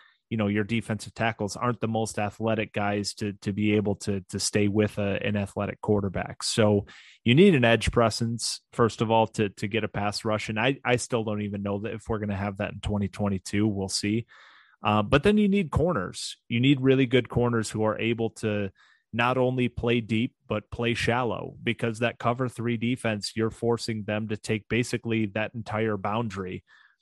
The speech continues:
So you're asking them to have the responsibility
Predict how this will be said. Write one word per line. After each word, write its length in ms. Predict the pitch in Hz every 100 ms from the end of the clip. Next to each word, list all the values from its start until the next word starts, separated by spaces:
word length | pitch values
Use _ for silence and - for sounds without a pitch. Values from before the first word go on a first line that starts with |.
| _
So 140 | - 117
you're 240 | 117 123
asking 500 | 113 120 - 117 107
them 340 | 107 104 101 98
to 540 | - 107 104 98 98 - _ _ -
have 280 | 120 123
the 80 | 123
responsibility 1200 | 123 110 - 117 117 110 95 107 120 127 135 139